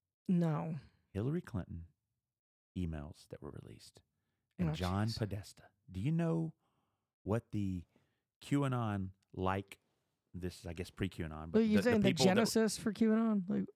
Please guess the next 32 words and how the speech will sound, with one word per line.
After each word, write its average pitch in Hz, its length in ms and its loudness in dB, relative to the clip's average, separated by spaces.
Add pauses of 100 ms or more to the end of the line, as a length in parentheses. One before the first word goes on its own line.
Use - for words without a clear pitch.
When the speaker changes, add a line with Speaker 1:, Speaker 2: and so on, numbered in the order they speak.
(120)
Speaker 1:
or 214 60 4
Speaker 2:
I 196 40 4
don't 196 120 4
Speaker 1:
the, 180 60 4
Speaker 2:
know 214 100 6
Speaker 1:
the 208 60 8
Speaker 2:
about 190 120 4
the 214 60 4
Speaker 1:
genesis 214 360 2
for 214 60 -4
Pizzagate? 226 520 0
Like 185 160 0 (180)
Speaker 2:
I 95 80 0
know 98 180 4
the 101 140 2
genesis 117 480 -2
was 90 260 0
that 87 260 -4
John 98 280 -2
Podesta 107 560 -2
in 85 160 -6
some 98 200 -2
of 101 60 0
the 98 180 -2
emails 107 360 -4 (100)
was 226 100 4
Speaker 1:
Yeah. 175 120 4
Speaker 2:
mentioning 101 380 0
ordering 90 340 -2
a 80 40 -6
cheese 85 260 -6
pizza. 80 360 -12